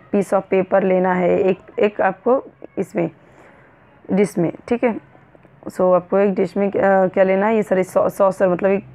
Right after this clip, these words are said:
थ-, अ, इस तरीके से थाली लेनी है, उसमें ये सारी चीज़ें रखनी है और फिर क्या करना है, Magnet को इसके चारों तरफ इस तरीके से घुमानी है। तो आप क्या देखोगे इसमें, इसमें आप देखोगे जितने भी चीज़ें iron की होंगी ना, like वो किल हों, चा-, nails हों, या फिर इसमें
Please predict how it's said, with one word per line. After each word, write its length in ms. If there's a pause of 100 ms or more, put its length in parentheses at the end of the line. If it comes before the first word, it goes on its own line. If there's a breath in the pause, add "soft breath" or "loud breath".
थ-, 180
अ, 320
इस 240
तरीके 220
से 120
थाली 260
लेनी 220
है, 60
उसमें 200
ये 40
सारी 200
चीज़ें 180
रखनी 280
है 60
और 60
फिर 180
क्या 140
करना 240
है, 140 (440 loud breath)
Magnet 500
को 120
इसके 280
चारों 300
तरफ 280
इस 120
तरीके 180
से 100
घुमानी 380
है। 60
तो 100
आप 120
क्या 140
देखोगे 400
इसमें, 400 (460 loud breath)
इसमें 140
आप 60
देखोगे 340
जितने 280
भी 80
चीज़ें 240
iron 340
की 120
होंगी 260
ना, 280
like 260
वो 240 (100)
किल 240
हों, 300 (520 loud breath)
चा-, 180
nails 440
हों, 280 (540)
या 120
फिर 260
इसमें 460